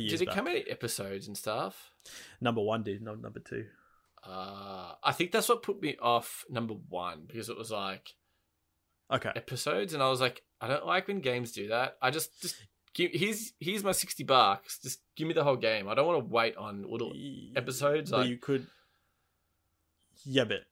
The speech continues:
Speaker 2: you can do that now. You
Speaker 1: Yeah, I
Speaker 2: can
Speaker 1: can
Speaker 2: do
Speaker 1: do
Speaker 2: it.
Speaker 1: that now. Mm,
Speaker 2: <laughs>
Speaker 1: it's, it's past, man.
Speaker 2: <laughs> Yeah.
Speaker 1: Past. It's missed, missed
Speaker 2: Kinda
Speaker 1: the
Speaker 2: made
Speaker 1: boat.
Speaker 2: me wanna go back because, especially because they were talking about how it,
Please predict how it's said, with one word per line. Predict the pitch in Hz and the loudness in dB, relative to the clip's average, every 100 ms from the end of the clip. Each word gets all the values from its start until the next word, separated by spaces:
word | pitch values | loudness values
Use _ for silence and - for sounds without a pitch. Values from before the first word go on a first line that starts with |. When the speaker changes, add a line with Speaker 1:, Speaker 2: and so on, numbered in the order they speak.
| 151 | -10
Speaker 2:
you | 120 | -6
can | 117 113 | -4 -2
do | 120 | 0
that | 98 | 0
now. | 107 101 | -2 -6
You | 98 110 | -2 10
Speaker 1:
Yeah, | 156 | 10
I | |
Speaker 2:
can | 139 | 10
Speaker 1:
can | 151 | 2
Speaker 2:
do | 143 | 2
Speaker 1:
do | 98 | 0
Speaker 2:
it. | |
Speaker 1:
that | 95 90 117 | 0 -4 -4
now. | |
Mm, | 110 110 110 110 110 110 110 110 110 110 90 73 71 73 - 90 | -6 -8 -10 -10 -10 -10 -12 -12 -10 -10 -10 -10 -12 -12 -14 -12
Speaker 2:
<laughs> | - - - - - - - 359 - - - | -8 -4 -2 -4 -4 -6 0 -2 -2 -8 -10
Speaker 1:
it's, | 143 - - | -8 -12 -8
it's | - 135 | -6 -6
past, | - 90 98 - - | -4 -6 -6 -8 -8
man. | 185 104 107 - | -8 -8 -12 -16
Speaker 2:
<laughs> | - - | -2 12
Yeah. | 233 - - 480 - | 12 12 10 10 4
Speaker 1:
Past. | - 98 107 - - - 269 339 - | -2 -2 -6 -8 -10 -6 -6 -4 -2
It's | - | -2
missed, | 196 190 - - | 2 2 2 -4
missed | 160 185 | 6 12
Speaker 2:
Kinda | 277 | 12
Speaker 1:
the | 311 | 12
Speaker 2:
made | 240 | 12
Speaker 1:
boat. | |
Speaker 2:
me | 214 | 12
wanna | 180 160 | 8 8
go | 131 113 | 8 8
back | 110 117 - | 8 8 4
because, | 123 127 143 - | 0 4 4 4
especially | 143 - - 185 | 2 2 4 4
because | 160 156 135 | 2 4 4
they | 120 | 6
were | 110 | 2
talking | - 110 113 | 2 0 2
about | 104 95 | 0 0
how | 107 104 | 0 0
it, | 98 | -2